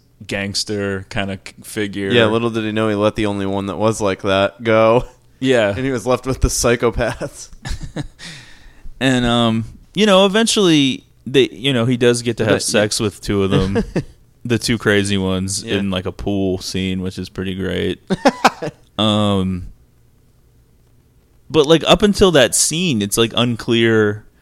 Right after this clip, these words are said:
Speaker 1: <laughs> Our favorite word on this podcast is
Speaker 2: Oh,
Speaker 1: unclear.
Speaker 2: yeah, God.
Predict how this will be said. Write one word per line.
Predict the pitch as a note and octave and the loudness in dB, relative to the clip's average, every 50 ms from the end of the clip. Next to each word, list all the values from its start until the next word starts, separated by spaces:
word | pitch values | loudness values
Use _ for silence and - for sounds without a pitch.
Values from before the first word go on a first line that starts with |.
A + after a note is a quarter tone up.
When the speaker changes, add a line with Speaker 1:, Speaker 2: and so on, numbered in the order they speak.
| _ _ _ _ _ _ - | _ _ _ _ _ _ -4
Speaker 1:
<laughs> | - - - - A2+ G#2+ - - - C#3+ - - C3 - - - - - - - - - C#3+ - | -2 -2 0 0 -2 -6 -6 -4 -4 -4 -4 -6 -12 -12 -12 -14 -14 -14 -18 -18 -14 -10 -2 -2
Our | A#2+ | -2
favorite | A#2 - - B2+ C3 A#2+ A2+ G2 E2 | 0 2 4 4 6 6 4 2 2
word | G2 G2+ G2+ G2 | 2 2 2 2
on | F#2 F#2+ | 0 -2
this | F#2+ F#2 | -4 -6
podcast | - - F#2 F#2 F#2 - - F2+ F2+ - | -4 -2 -2 -2 -2 -4 -6 -6 -6 -6
is | G2 F#2 - | -8 -8 -6
Speaker 2:
Oh, | B2 | -4
Speaker 1:
unclear. | - A#2 A#2 A2+ G#2+ - - - | -4 -2 -2 -2 -2 -2 -2 -2
Speaker 2:
yeah, | G#2+ G#2+ G#2+ G#2 G2+ - - | -2 -4 -4 -6 -8 -10 -12
God. | G2+ D2+ F2 G2+ G2 F#2+ | -12 -10 -10 -12 -14 -14